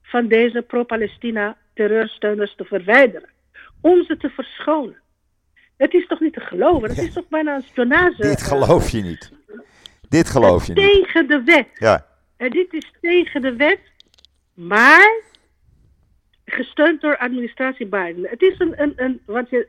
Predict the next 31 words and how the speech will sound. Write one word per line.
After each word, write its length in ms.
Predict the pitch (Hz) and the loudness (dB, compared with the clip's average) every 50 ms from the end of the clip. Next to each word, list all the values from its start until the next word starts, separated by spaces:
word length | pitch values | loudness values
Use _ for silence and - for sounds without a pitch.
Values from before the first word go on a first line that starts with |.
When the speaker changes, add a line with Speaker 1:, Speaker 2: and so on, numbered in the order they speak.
| _ - | _ -14
Speaker 1:
een 160 | 214 208 - _ | -16 -16 -16 _
clusterfuck 640 | - - 320 359 370 - - 277 - - 269 269 269 | -4 -2 -2 -2 -2 -4 -8 -10 -10 -10 -12 -8 -6
noemt. 280 | 262 254 254 247 - - | -6 -6 -6 -6 -8 -8
Nou, 180 | 190 185 185 - - - _ _ _ _ _ _ _ _ _ | -6 -6 -6 -8 -12 -20 _ _ _ _ _ _ _ _ _
het 80 | - 208 | -8 -4
is 60 | 240 | -2
echt 120 | 254 240 220 | -2 0 2
niet 200 | 233 311 349 - | 2 0 0 0
te 60 | - | -4
geloven 420 | - - 269 247 247 247 240 226 | -4 -2 0 2 2 2 0 0
dat 120 | 208 208 208 | -2 -2 -4
dit 120 | 233 220 | -6 -6
soort 160 | - 226 214 | -6 -4 -4
dingen 240 | 208 226 220 202 190 | -2 -2 -2 -4 -4
kunnen 360 | - 220 208 208 196 185 180 _ _ _ | -4 -4 -4 -2 -4 -6 -8 _ _ _
bestaan. 420 | - 185 180 - - 175 156 - _ _ _ _ _ _ - - - - - - - - - - - | -10 -10 -8 -4 -4 -4 -4 -4 _ _ _ _ _ _ -20 -20 -18 -18 -16 -16 -16 -16 -16 -6 -2
Nou 140 | - 254 269 | 2 4 4
ja, 180 | 247 208 202 214 | 4 4 2 0
zoals 320 | 214 277 311 311 311 - | 0 2 0 0 0 -4
gezegd, 460 | - 285 262 339 349 - - - - | -6 -4 -2 -2 -2 -2 -6 -8 -4
eh, 300 | 294 277 277 269 262 247 233 226 - _ _ _ _ _ _ _ _ _ _ _ _ _ _ _ _ _ _ | -2 -2 -2 -2 -2 -4 -6 -10 -14 _ _ _ _ _ _ _ _ _ _ _ _ _ _ _ _ _ _
het 200 | _ - 247 - | _ -14 -8 -2
laatste 420 | 240 226 220 226 220 226 - 247 202 | 0 2 2 2 2 -2 -6 -6 -2
woord 220 | 220 240 233 240 | -2 -2 -2 -2
is 140 | 262 233 - | -6 -12 -10
nog 120 | 240 208 | -10 -8
niet 160 | 220 226 214 - | -8 -10 -10 -10
gezegd, 360 | - 196 185 226 254 - _ | -10 -6 -4 -4 -6 -6 _
want, 200 | 220 208 208 - - | -10 -10 -10 -8 -6
eh, 100 | 214 202 190 185 | -4 -4 -4 -4
eh, 60 | 170 | -6